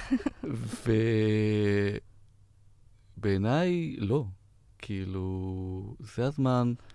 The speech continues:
לעצור, להתבונן, לתת לצוות, אתה יודע, לסמוך על הצוות, ולכוון, אני אומר, לכוון אימפקט. כלומר, לכוון, כלומר... לאותו מקום שנכון שייקח להגיע אליו יותר זמן, אבל לא עכשיו, אה,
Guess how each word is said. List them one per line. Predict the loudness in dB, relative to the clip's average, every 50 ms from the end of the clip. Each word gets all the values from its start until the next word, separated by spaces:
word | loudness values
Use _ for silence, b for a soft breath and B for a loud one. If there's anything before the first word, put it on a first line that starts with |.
| b b b -10 -10
לעצור, | -8 -8 -6 -4 -4 -2 -2
להתבונן, | -4 -4 -4 -6 -4 -4 -4 -4 -4 -4 -4
לתת | -6 -8 -8 -10 -10 -10 -10
לצוות, | -14 -14 _ -20 -8 -4 -4 -4 -2 -4 -6 -6 -6 -16 -20 -20 -10
אתה | -8 -6
יודע, | -4 -2 -2 -2 -2 -4 -4 -8
לסמוך | -10 -10 -2 -2 -2 -2 0
על | -2 -4
הצוות, | -4 -4 -4 -4 -4 -4 -4 -6 -6 -6 -8 -16 b b b b b b b b b b b b -18 -16 -16 -16 -16 -18 -10 -2
ולכוון, | 0 0 0 0 -4 -10 -20 -20 -20 _ -8 -8 -6 -6 -6 -6 -8 -6 -2 0 2 4 4 4 2 0 -2 -4 -8 -16 -20 -20 -8 -4
אני | -2
אומר, | 0 0 0
לכוון | 0 -2 -2 0 0 0
אימפקט. | 0 0 -2 -4 -6 -6 -8 -18 -20
כלומר, | -18 -10 -6 -4 -4
לכוון, | -4 -4 -4 -6 -2 -2 0 0 0 -2
כלומר... | -2 -4 -4 -4 -4 -6 b b b b b b b b -20 -20 -8 -4
לאותו | -2 -2 -2 0 0 0
מקום | 0 2 2 0 0
שנכון | 2 0 0 2 0 0 0
שייקח | 0 0 0 0 2 2
להגיע | 2 2 4 4
אליו | 4 4
יותר | 4 4 2 0
זמן, | 2 4 4 4 6 6 4
אבל | 4 4 4 4
לא | 4 4 4 2 0
עכשיו, | -2 -2 2 4 6 6 6 4 2
אה, | 2 2 2 2